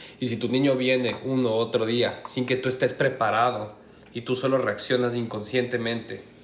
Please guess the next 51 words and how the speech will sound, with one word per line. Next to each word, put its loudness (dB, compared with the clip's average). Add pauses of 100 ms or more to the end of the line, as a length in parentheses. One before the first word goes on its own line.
y 0
esto 2
de -2
la -2
inclusión -2
es -6
una 0
careta, 0
tú -2
vas 2
a 0
contestar -2
con -2
racismo, -4
con -8
homofobia. 0 (500)
Entonces, -2 (220)
si -4
no 6
haces 2
un 2
cambio 0
tú 2
como -4
padre, 2
como -8
ser, -2
como -6
ser -2
humano 0
primero, 0 (1120)
es 0
lo 4
fundamental 2
para 2
poder 0
transmitir, -4
para 2
que -6
transmitas 0
desde 0
el -4
corazón 0
y 2
desde 0
la -6
conciencia, -2
no 2
desde 0
una 2
careta. -2